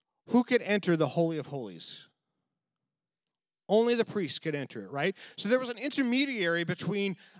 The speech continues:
us and God, and that was the priest. And only he could enter the Holy of Holies. We, we couldn't approach the throne of God directly,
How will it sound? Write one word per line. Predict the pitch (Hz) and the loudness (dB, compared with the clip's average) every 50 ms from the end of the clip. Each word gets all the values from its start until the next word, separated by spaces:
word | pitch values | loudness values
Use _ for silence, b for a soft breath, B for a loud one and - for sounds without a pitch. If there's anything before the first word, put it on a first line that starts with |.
| B - | B 0
us | 196 220 254 214 - - | 2 4 4 4 2 -2
and | - 202 208 196 175 | 0 -2 -2 0 4
God, | 170 214 240 240 226 202 185 | 4 6 6 6 6 4 2
and | 190 | 0
that | 208 190 | -4 -4
was | - 196 170 | -4 -6 -6
the | 156 196 | -6 -8
priest. | - - - 269 233 175 - - | -10 -8 -6 -6 -6 -4 -4 -2
And | 196 202 | 0 2
only | 233 254 262 226 | 2 2 2 0
he | 196 214 269 285 | 2 2 2 2
could | 240 - 220 196 139 | 4 4 2 2 2
enter | 190 220 240 233 - 196 180 175 156 B B B B | 2 0 0 0 2 2 2 2 2 B B B B
the | B 190 180 | B 2 4
Holy | 147 202 208 208 202 190 | 6 6 6 6 6 4
of | 185 160 | 2 0
Holies. | - - 226 220 208 185 156 131 127 123 143 | -2 2 4 4 4 4 2 -2 -4 -4 -4
We, | 190 220 214 190 | -2 -4 -4 -4
we | - 220 220 | -4 -4 -4
couldn't | 190 - - 247 262 262 262 226 | -4 -2 0 2 2 2 0 -4
approach | 175 202 - - - - 247 247 220 - - - | -6 -6 -6 -4 0 4 4 4 2 0 -4 -4
the | 190 196 | -4 -4
throne | - - - 220 226 226 220 208 208 | -6 -4 0 2 4 4 4 4 0
of | 180 160 | -2 -2
God | 156 202 190 185 180 185 185 170 - B B B B B | 0 2 4 4 4 4 2 0 -2 B B B B B
directly, | 147 175 170 156 185 196 190 _ - 151 127 101 87 | -4 -2 0 2 2 0 0 _ -12 -14 -12 -12 -14